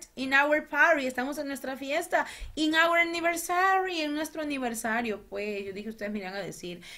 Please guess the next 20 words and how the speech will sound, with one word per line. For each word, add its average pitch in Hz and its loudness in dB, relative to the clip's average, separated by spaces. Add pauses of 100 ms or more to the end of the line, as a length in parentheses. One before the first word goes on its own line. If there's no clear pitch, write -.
(140)
In 294 -2
our 339 6
anniversary, 330 2
estamos 269 -6
celebrando 262 -2
nuestro 285 -6
aniversario. 185 -2 (1400)
We 214 -2
are 247 4
celebrating 240 0
our 220 4
anniversary. 190 2 (380)
Okay. 233 2 (520)
And 349 2
we 359 4
have 294 4
seven, 311 -2
no, 320 -4
sixty-seven 247 -2 (100)
years 185 -2